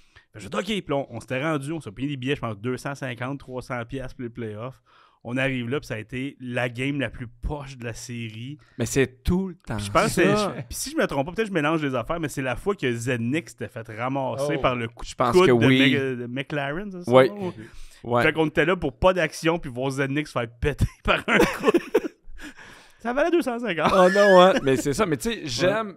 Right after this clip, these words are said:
Speaker 2: les voyages de sport, j'aime faire des trucs de même. À un moment donné, avec Étienne, la dernière saison de Derek Jeter, on fait, « Hey, on va le voir, mais à Boston. » Moi, j-, j'ai toujours entendu dire que c'était beau, le, le stade de Boston des Red Sox.
Speaker 3: Fait
Speaker 2: C'est
Speaker 3: que Yankees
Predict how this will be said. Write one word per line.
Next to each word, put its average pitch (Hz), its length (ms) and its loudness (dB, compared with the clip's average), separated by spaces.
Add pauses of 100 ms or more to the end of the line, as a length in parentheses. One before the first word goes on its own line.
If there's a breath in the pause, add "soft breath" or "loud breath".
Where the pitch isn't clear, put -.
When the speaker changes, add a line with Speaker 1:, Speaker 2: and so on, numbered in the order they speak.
Speaker 2:
les 131 140 -4
voyages 139 300 -2
de 139 80 -2
sport, 165 320 0
j'aime 156 200 -8
faire 151 200 -2
des 143 80 -8
trucs 139 160 -10
de 135 40 0
même. 147 140 -4
À 139 40 -10
un - 20 -10
moment 117 160 -6
donné, 127 260 -12 (160)
avec 110 260 -8
Étienne, 120 460 -10 (580 soft breath)
la 110 140 -4
dernière 123 320 -2
saison 123 300 -6
de 117 120 -8
Derek 110 380 -8
Jeter, 107 300 -12 (380)
on 98 100 -18
fait, « - 200 -14
Hey, 117 320 -10 (300)
on 107 180 -10
va 117 200 -6
le 120 80 -8
voir, 117 320 -2
mais 120 240 -10
à 101 160 -8
Boston. » 104 460 -8 (460)
Moi, 117 140 -8
j-, 120 140 -14
j'ai 104 120 -12
toujours 131 240 -8
entendu 117 300 -8
dire 117 120 -12
que 117 120 -16
c'était 101 220 -12
beau, 113 240 -12
le, 101 160 -10
le 98 100 -12
stade 110 240 -8
de 110 80 -8
Boston 98 320 -10
des 110 120 -8
Red 98 200 -10
Sox. 117 320 -8
Speaker 3:
Fait 127 60 -8
Speaker 2:
C'est 120 80 -6
Speaker 3:
que 123 80 -6
Yankees 147 540 -2